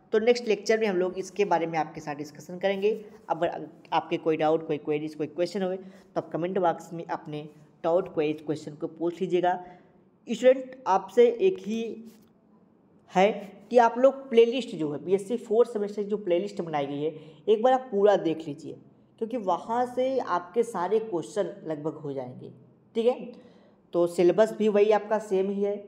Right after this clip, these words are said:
आप optional question भी, ज़्यादातर question आपको वहाँ से मिल जाएंगे। Patent क्या होता है, Patent के बारे में हम लोग अच्छी तरीके से बताए हैं,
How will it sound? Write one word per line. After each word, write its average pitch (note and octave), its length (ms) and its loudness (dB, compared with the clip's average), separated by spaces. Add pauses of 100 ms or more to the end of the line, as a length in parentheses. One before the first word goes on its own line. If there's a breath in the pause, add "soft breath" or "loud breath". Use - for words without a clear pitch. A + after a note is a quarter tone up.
(280 loud breath)
आप - 360 -6
optional E3+ 440 -2
question E3+ 440 -4
भी, F#3+ 220 -2 (180)
ज़्यादातर G3+ 540 4
question F#3+ 400 0
आपको F3 260 2
वहाँ D3+ 240 0
से E3+ 140 -4
मिल D3+ 200 -4
जाएंगे। C3+ 360 -6 (520 loud breath)
Patent G#3 460 2
क्या G3 160 6
होता F3 400 4
है, E3+ 120 2 (100)
Patent F3+ 480 0
के F#3+ 160 -4
बारे E3+ 180 6
में E3 80 2
हम E3 80 -4
लोग E3+ 160 0
अच्छी D#3+ 240 -4
तरीके E3 340 2
से E3+ 80 -2
बताए D#3+ 280 0
हैं, D3+ 220 -4